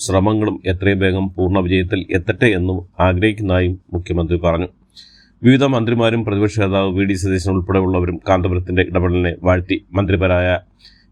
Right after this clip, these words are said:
വീണ ജോർജ്, ആർ ബിന്ദു, വി ശിവൻകുട്ടി, മുൻ പ്രതിപക്ഷ നേതാവ്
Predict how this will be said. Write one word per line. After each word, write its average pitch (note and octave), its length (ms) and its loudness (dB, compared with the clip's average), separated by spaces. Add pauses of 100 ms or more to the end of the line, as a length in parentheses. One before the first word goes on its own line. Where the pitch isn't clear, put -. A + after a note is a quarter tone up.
വീണ A#2+ 260 4
ജോർജ്, A#2+ 420 0 (120)
ആർ G2+ 180 2
ബിന്ദു, G2 460 -2
വി G2+ 120 2
ശിവൻകുട്ടി, F#2+ 560 -2
മുൻ F#2 320 0
പ്രതിപക്ഷ F#2 300 -2
നേതാവ് F2+ 380 0